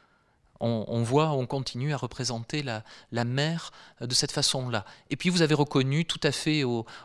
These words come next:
au niveau, euh, supérieur de, de la planche, l'aigle de Coligny qui surveille, qui domine, hein, qui veille quand même sur, euh, sur ce, sur cette œuvre et, et sur le contenu de, de ce que l'auteur a voulu en dire.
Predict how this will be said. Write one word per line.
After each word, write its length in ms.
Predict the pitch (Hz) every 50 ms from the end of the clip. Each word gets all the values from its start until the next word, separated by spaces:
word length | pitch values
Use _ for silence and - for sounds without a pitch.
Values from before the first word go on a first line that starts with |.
| -
au 100 | - 131
niveau, 500 | 131 139 147 147 135 147 156 156 156 147
euh, 320 | 131 120 117 117 113 113 113 - - - -
supérieur 840 | - - - 160 - 165 147 139 139 143 156 151 151 147 135 135 123
de, 460 | 123 123 120 113 113 110 104 110 110
de 120 | 117 127 131
la 100 | 123 123
planche, 400 | - - 139 143 165 165 - - - - - - - -
l'aigle 340 | 110 135 143 139 123 120
de 80 | 117 120
Coligny 480 | 117 - - 131 120 120 117 131 131 -
qui 120 | - 127
surveille, 600 | - - - 135 - - 131 123 113 104 101 95 98 - _
qui 140 | - - 143
domine, 520 | 127 147 143 147 147 135 117 110 104 107 117 _ _ _ _ _ _ _
hein, 160 | - 113 120
qui 220 | 120 - - 131 117
veille 260 | 131 143 147 147 139
quand 160 | - - 131
même 240 | 131 131 135 143 131
sur, 320 | - - - 135 131 123
euh, 140 | 131 117 117 117 - - - - - - - - - _ _ _ _ _ _ _ _ - - -
sur 240 | 139 - - 143 -
ce, 480 | - - 139 131 131 127 120 110 113 113 - - - - _ - 139
sur 200 | 123 - - 139
cette 240 | - 147 127 - -
œuvre 280 | 151 147 151 135 123 131
et, 180 | 123 120 113 - - - - -
et 80 | - 127
sur 220 | - - 151 139
le 80 | 143 -
contenu 420 | - 151 147 139 - - 160 160
de, 500 | 147 135 131 131 131 123 120 123 120 113 -
de 280 | 92 87 76 107 123 139
ce 60 | -
que 120 | - 151
l'auteur 380 | 139 139 135 - - 160 151 143
a 40 | 131
voulu 300 | 123 131 139 143 151 147
en 100 | 139 139
dire. 360 | 139 123 127 117 120 - -